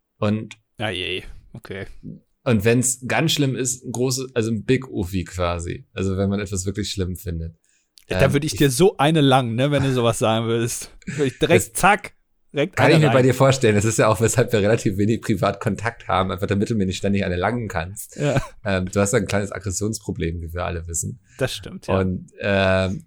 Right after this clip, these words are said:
Speaker 1: aber so, ich merke mich, wie ich so Dinge im Alltag so auch kommentiere, auch wenn ich nur mit Oscar irgendwo unterwegs bin.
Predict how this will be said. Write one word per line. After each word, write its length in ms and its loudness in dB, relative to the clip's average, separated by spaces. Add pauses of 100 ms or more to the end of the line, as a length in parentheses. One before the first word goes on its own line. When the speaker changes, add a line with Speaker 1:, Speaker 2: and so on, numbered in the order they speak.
Speaker 1:
aber 200 4
so, 160 2
ich 160 -2
merke 320 4
mich, 300 0
wie 260 -2
ich 80 -4
so 100 0
Dinge 300 2
im 100 0
Alltag 480 -2
so 320 -2
auch 280 -2
kommentiere, 580 0
auch 160 0
wenn 100 4
ich 140 0
nur 120 2
mit 140 -2
Oscar 340 0
irgendwo 280 0
unterwegs 420 -4
bin. 220 -4